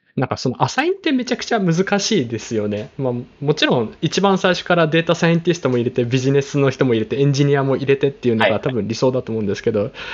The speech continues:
Speaker 1: 今のお話にあったように、この段階ではデータサイエンティストいらん、そこまでいらないけど、でもちょっと入ってほしいよね、みたいな、まず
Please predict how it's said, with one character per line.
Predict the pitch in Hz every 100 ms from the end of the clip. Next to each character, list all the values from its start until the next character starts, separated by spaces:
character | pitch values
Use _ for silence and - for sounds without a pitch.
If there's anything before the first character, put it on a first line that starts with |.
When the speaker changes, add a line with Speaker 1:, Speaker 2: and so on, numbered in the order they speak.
| -
Speaker 1:
今 | 190 190
の | 131 107 -
お |
話 | 127 120 117 117
に |
あ |
っ | 117
た | -
よ | 107
う |
に、 | 110 131 110
こ | - 165
の | 208
段 | 226 240
階 | 233 240
で | 240
は | 143
デ | 131
ー | 131
タ | 156
サ | 170
イ | 175
エ |
ン |
テ | 170
ィ | 170
ス | -
ト |
い | 107 131
ら | 147
ん、 | 160 156
そ | - 165
こ | 269
ま | 294
で | 156
い | 131
ら | 143
な | 147
い | 147
け | 117
ど、 | 131
で | 165
も | 135
ち |
ょ | 190
っ |
と | -
入 | -
っ | 139
て | -
ほ | 131
し | - 151
い |
よ | 120
ね、 | 120
み | 113 120
た | 113
い | 107
な、 | 107
ま | 139
ず | 170